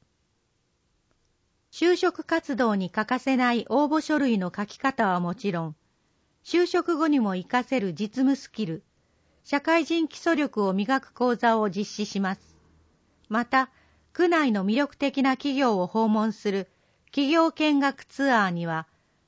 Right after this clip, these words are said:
年齢、性別を問わず、どなたでもご参加いただけます。日時、内容、次の通り。対象、日程、定員、申し込み順、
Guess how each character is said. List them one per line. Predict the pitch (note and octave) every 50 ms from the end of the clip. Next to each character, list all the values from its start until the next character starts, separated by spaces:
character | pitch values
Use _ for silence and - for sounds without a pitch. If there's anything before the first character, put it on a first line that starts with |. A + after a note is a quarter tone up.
| _ -
年 | A3 C#4 D4+ D#4 D4+ D4+ C4+
齢、 | C#4+ C#4 C4 B3 G#3+ -
性 | _ - - C#4 C#4+ C#4+
別 | A3 C#4 C4+ - - A#3
を | A#3+ A#3+ A#3
問 | - - C4+
わ | C4 A3+ G3+
ず、 | - - - - - _ _ _ _ _ _ _ _ _ -
ど | G3+ D4+
な | E4 E4+ E4 D4+
た | - B3+
で | F#3 G3
も | F#3+ F#3 F3+ D#3+
ご | E3 G#3
参 | - - B3 B3+ A#3+
加 | - A#3+ A3+
い | A3+
た | - A#3 A3
だ | A3+ G#3+
け | G#3+ - G#3
ま | G3 F#3+ G3
す。 | G3 - _ _ _ _ _ _ _ _ _ _ _ _ _ _ _ _ _ _ _ _ _ _ -
日 | B3 D#4+ E4+ - - D4 A3+
時、 | - G3 E3+ - - _ _ -
内 | G3 A3+ A#3+ B3 A3+ A3
容、 | A#3 G#3+ G3+ F#3+ - - _ _ _ _
次 | - - A#3+ A#3 D4+ F4+
の | D#4 C4+
通 | - - A3 G3 F3+ E3+
り。 | D#3+ D3+ - _ _ _ _ _ _ _ _ _ _ _ _ _ _ _ _ _ _ _ _ _ _ _ _ _ _
対 | - D4 D4+ D#4 D4
象、 | - - - C#4+ C4 C4 B3+ A#3+ - - _ _ _ -
日 | G#3 A#3+ C4+ B3 - _ _
程、 | - C4+ C4 B3+ B3 G#3+ - _ _ _ _ _ _ _ _ -
定 | - D4+ D4+ D4+ D4+
員、 | D4 C#4 C#4 C4+ B3+ A3 - _ - -
申 | G#3 G#3+ A#3+ C4+
し | C4 - -
込 | - A#3+ A#3
み | A3 A3
順、 | E3 - G3+ G3+ F3 F#3+